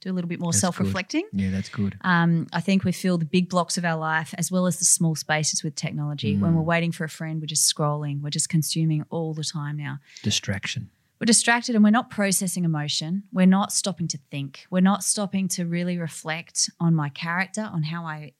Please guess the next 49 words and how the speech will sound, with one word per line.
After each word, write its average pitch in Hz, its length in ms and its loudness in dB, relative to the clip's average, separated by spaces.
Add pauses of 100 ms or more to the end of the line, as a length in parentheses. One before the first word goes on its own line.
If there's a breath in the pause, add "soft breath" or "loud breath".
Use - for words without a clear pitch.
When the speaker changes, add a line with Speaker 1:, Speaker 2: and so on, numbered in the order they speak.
(120)
Speaker 1:
um, 147 440 -12
am 165 100 -2
processing 190 760 0 (360 loud breath)
a 147 60 -8
situation, 196 920 -2
on 151 220 -4
how 170 200 -8
I'm 156 100 -6
treating 202 400 0
someone, 180 600 -2
on 147 220 -4 (180 soft breath)
if 196 120 -12
I 180 60 0
could 180 140 -8
have 175 100 0
done 165 180 -2
that - 120 -10
better. 202 280 -2 (460)
We 262 140 0
literally 277 480 -2
just 202 300 0 (160)
push 262 180 0
it 220 40 -8
to 202 60 -6
the 185 60 -2
side, 156 580 -4
Speaker 2:
Yeah. 110 120 0
Speaker 1:
ignore 196 360 6
it, 160 220 -2
and - 100 -2
Speaker 2:
Yeah. - 80 -6
Speaker 1:
keep 170 140 -4
scrolling. 151 500 -2
And, 180 200 4
and 208 140 6
I 202 40 6
think 214 320 0
that 185 220 0 (400 loud breath)
whatever 185 240 6
generation 165 560 2
we're 156 160 -4
in, 156 140 -2
we 156 80 -4
probably 165 360 -4 (240)
do 160 160 -2
quite 156 260 -4
well 156 200 -4
to 156 160 -6
maybe 151 360 -4